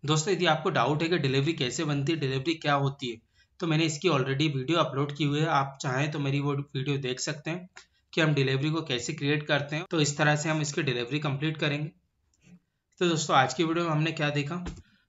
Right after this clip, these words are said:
तो दोस्तों, आज की वीडियो में हमने देखा कि हम आउटबाउंड डिलीवरी को कैसे बनाते हैं, उसका टी कोड क्या होता है, उसके बाद टी कोड के बाद पीजीआई कैसे करते हैं, पीजीआई का एक्चुअल मीन क्या होता है, आउटबाउंड डिलीवरी। दोस्तों, जब भी हम कोई कस्टमर हमसे ऑर्डर लेने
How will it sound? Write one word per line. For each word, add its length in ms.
तो 80
दोस्तों, 280
आज 160
की 80
वीडियो 220
में 100
हमने 220
देखा 280
कि 100
हम 140
आउटबाउंड 380
डिलीवरी 360
को 140
कैसे 280
बनाते 400
हैं, 80
उसका 200
टी 160
कोड 260
क्या 120
होता 300
है, 180
उसके 240
बाद 160
टी 180
कोड 240
के 80
बाद 180
पीजीआई 340
कैसे 320
करते 280
हैं, 140
पीजीआई 320
का 120
एक्चुअल 260
मीन 260
क्या 140
होता 260
है, 100
आउटबाउंड 420
डिलीवरी। 380
दोस्तों, 240
जब 240
भी 100
हम 140
कोई 180
कस्टमर 440
हमसे 300
ऑर्डर 300
लेने 280